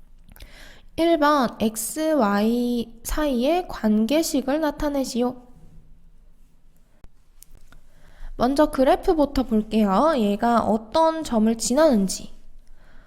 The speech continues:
봤더니 여기 원 점 영,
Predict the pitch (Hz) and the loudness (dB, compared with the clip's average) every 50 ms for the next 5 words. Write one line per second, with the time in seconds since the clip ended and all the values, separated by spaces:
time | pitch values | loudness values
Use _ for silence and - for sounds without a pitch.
0 | - - - - - - 269 269 277 - - 311 320 320 311 302 294 294 294 294 | -20 -20 -16 -12 -4 -4 -4 -4 -2 0 2 2 2 2 0 -4 -4 -2 -2 -2
1 | 294 302 294 302 - - - - - - - - - - - - - - - - | -2 -4 -4 -6 -10 -16 -18 -18 -18 -18 -18 -18 -20 -20 -20 -20 -20 -20 -20 -20
2 | - - - - - - - - - 285 311 302 302 269 262 240 226 214 202 196 | -20 -20 -20 -20 -20 -20 -20 -8 -4 -4 -2 -2 0 0 0 2 2 4 4 2
3 | 190 190 185 190 214 - 220 233 254 254 - - 233 220 214 202 196 185 180 196 | 2 0 -2 -4 -2 0 0 0 0 -2 -4 0 2 2 2 2 2 0 0 0
4 | 202 220 262 | 0 -2 -2